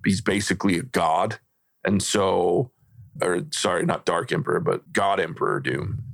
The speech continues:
And he is, like, a huge part of the storyline. I think they're leaning to the, the Secret Wars storyline. And th-, they're gonna have to introduce, now that they've gone where they're going and they're headed down that road, we're gonna see a lot of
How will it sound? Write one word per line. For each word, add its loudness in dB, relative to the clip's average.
And 2
he 4
is, 0
like, -2
a 2
huge 2
part 2
of -2
the -2
storyline. 0
I 0
think -2
they're 0
leaning 2
to 2
the, 2
the -2
Secret -2
Wars 2
storyline. 0
And 4
th-, -4
they're 0
gonna 0
have -2
to 2
introduce, 0
now 0
that 0
they've -2
gone 2
where 2
they're 0
going 2
and -2
they're 0
headed 0
down 2
that 0
road, 0
we're 2
gonna 0
see 2
a 4
lot 2
of -2